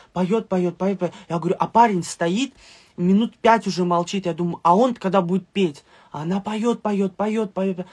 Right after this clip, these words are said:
и он начинает петь. И поёт столько же, столько же, столько же. Но это же очень долго. Поэтому, ну, десять минут песни — это, конечно, жуть.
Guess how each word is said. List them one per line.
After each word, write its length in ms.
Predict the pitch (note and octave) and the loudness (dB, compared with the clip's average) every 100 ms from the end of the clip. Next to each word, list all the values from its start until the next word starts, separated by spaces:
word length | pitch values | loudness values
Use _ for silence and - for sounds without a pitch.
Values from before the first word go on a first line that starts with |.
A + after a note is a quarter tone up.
| - - | -14 -2
и 100 | G#3 | 2
он 220 | A3 A3 | 4 2
начинает 460 | G3+ - F#3+ F3 | 0 0 0 0
петь. 180 | F3 F3 - | 0 -4 -2
И 80 | |
поёт 340 | G3 A3+ A#3+ A#3 | 2 4 2 -4
столько 420 | - B3+ A3+ G3 | -2 0 0 -2
же, 100 | F3 | -4
столько 420 | E3+ - A#3+ G3+ | -6 -2 -2 -2
же, 100 | F3+ | -6
столько 380 | F3 - A#3+ F#3+ | -6 -4 -4 -4
же. 100 | E3+ | -6
Но 100 | E3+ | -4
это 140 | F#3 G3+ | -4 -4
же 120 | A#3 | -4
очень 300 | A#3 A3+ A3 | -4 -4 -4
долго. 520 | F#3+ A#3 G#3 D#3+ C3 - - - | -2 0 0 -4 -10 -16 -20 -6
Поэтому, 560 | - F#3+ F#3+ G3+ G#2 F#3+ - _ | 0 0 2 0 0 -2 -10 _
ну, 140 | - F3 | -8 -8
десять 600 | D3 C#3 D3+ C4 A#3 G3 | -8 -10 -6 -6 -6 -4
минут 280 | G3 G#3 G3 | -2 -2 -4
песни — 600 | - G#3 C4 D4+ - F3+ | -8 -6 -6 -6 -6 -6
это, 240 | - E3 F#3 | -6 -6 -4
конечно, 340 | F3+ F3+ F#3 | -6 -4 -6
жуть. 380 | E3 C#3 F#3 | -6 -4 -6